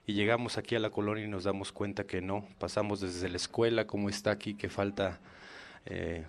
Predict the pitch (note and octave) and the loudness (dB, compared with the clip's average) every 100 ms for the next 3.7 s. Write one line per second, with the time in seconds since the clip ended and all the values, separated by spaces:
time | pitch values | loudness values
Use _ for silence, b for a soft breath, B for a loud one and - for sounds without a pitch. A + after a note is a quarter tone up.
0 | - - F#2+ F#2+ G2+ A2+ - G#2+ G2+ F#2 | -12 -4 0 2 2 2 0 0 0 0
1 | F#2 G2+ F#2+ - F#2+ F#2+ F#2 F#2 G#2+ A2 | 0 -2 -2 0 0 0 -2 4 6 6
2 | G#2+ G2 B B B B - - G#2 - | 4 2 B B B B -8 -2 0 2
3 | G2 F#2+ G#2+ A#2 G#2 G#2 G#2 | 0 2 6 6 6 4 2